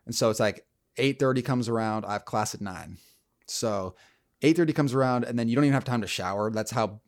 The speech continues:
backed up we would get with our timing. And I would just go to class, like, sweaty every single day. Start at nine, I'd get there at, like, nine oh five. And sit in the class, and not, classes from, like, nine to twelve. I'd walk over to, like, Subway or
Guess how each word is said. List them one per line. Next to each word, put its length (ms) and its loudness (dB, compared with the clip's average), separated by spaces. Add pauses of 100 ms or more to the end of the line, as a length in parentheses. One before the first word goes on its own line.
(140)
backed 520 -2
up 160 -2
we 60 -2
would 140 -6
get 260 -2 (180)
with 160 -4
our 380 -6 (120)
timing. 500 -4 (680)
And 440 -2
I 160 2
would 120 2
just 120 -6
go 100 2
to 80 0
class, 440 -2
like, 120 -8
sweaty 420 -6 (120)
every 180 -4
single 220 -6
day. 180 -8 (240)
Start 200 0
at 100 0
nine, 140 -4
I'd 60 -2
get 120 -2
there 100 2
at, 60 0
like, 140 -6
nine 200 -2
oh 80 -6
five. 400 -6 (800)
And 540 -4 (180)
sit 200 0
in 60 2
the 60 -2
class, 320 0
and 260 -4
not, 420 -2
classes 420 2
from, 140 -4
like, 160 -2
nine 500 0
to 160 -6
twelve. 800 2 (320)
I'd 320 -2
walk 260 6
over 200 4
to, 60 2
like, 180 -2
Subway 460 2
or 200 -4